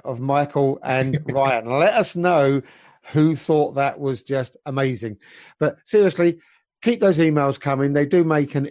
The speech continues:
Speaker 1: integral part of the show, and they are fantastic reading every week. So send your comments through to comments at destinationlinux dot org,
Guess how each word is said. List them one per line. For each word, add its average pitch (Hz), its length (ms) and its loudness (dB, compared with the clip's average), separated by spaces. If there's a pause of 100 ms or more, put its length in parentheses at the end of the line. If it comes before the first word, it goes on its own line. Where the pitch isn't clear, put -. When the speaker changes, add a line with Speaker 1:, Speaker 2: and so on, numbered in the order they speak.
Speaker 1:
integral 147 580 0
part 131 320 -2
of 123 60 -6
the 123 80 -2
show, 123 320 0
and 131 120 0
they 135 120 0
are 143 160 0
fantastic 143 600 -4
reading 127 400 0
every 117 260 -2
week. 123 260 -2 (440)
So - 120 -4
send 220 220 0
your 208 80 0
comments 170 420 -2
through 147 360 2
to 143 220 4 (300)
comments 220 520 -2 (280)
at 170 200 -4
destinationlinux 143 1200 0 (220)
dot 127 240 -2
org, 196 360 2